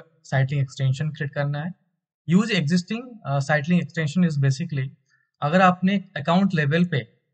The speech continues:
साइट लिंक extension create किया हुआ है,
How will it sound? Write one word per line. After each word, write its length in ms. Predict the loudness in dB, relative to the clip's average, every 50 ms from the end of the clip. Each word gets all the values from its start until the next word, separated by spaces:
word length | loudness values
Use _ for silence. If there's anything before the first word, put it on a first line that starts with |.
| _ _ _ -10
साइट 340 | -2 2 2 2 2 2
लिंक 140 | 2 2 2
extension 520 | 2 0 -4 -4 -2 -2 0 2 2 2 2
create 280 | 2 -2 -4 -6 -6 -4
किया 140 | -4 -2 -2
हुआ 280 | 0 0 0 0 0
है, 220 | -2 -4 -6 _